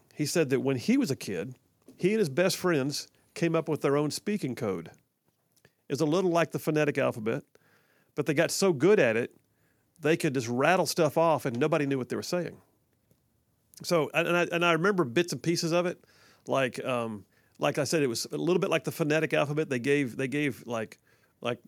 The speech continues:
so my name is Philip with two L's 'cause that's the right way to spell Philip. But, uh, the, I'm a, I'm a two L Philip. But so,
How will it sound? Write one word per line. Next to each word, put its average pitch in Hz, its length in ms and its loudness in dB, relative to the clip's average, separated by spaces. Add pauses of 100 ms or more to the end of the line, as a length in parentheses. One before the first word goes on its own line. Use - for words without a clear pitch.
(360)
so - 160 -6
my 156 140 2
name 160 180 2
is 117 120 -6
Philip - 380 -2 (280)
with - 180 -8
two 147 180 2
L's 110 260 -2
'cause 117 120 -8
that's 123 180 -4
the - 140 -10 (180)
right 101 240 -6
way 101 120 -6
to - 60 -10
spell - 220 -8
Philip. - 260 -8 (540)
But, 147 240 0
uh, 123 300 2
the, 113 180 -4
I'm 131 80 -4
a, 117 180 -4
I'm 143 120 -2
a 131 40 -2
two 165 220 2
L 95 140 0
Philip. - 360 -6
But - 200 -8
so, 147 280 2